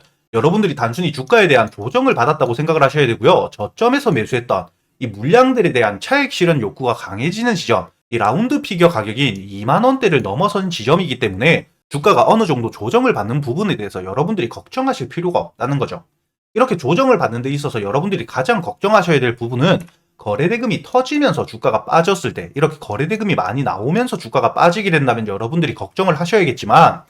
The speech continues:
오늘 음봉은 주가 여러분들도 아시겠지만 거래대금이 줄어들면서 빠진 부분이기 때문에 단순히 저점에서 매수했던 차익 매물에 대한 주가 눌림이라고 생각을 하셔야 되고요.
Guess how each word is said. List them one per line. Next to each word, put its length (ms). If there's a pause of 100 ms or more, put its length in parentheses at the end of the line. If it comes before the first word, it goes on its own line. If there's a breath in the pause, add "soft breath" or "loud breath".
(200)
오늘 200
음봉은 480
주가 380
여러분들도 440
아시겠지만 640
거래대금이 560
줄어들면서 680
빠진 300
부분이기 460
때문에 440 (240)
단순히 320
저점에서 500
매수했던 440
차익 280
매물에 340
대한 380
주가 380
눌림이라고 580
생각을 320
하셔야 220
되고요. 440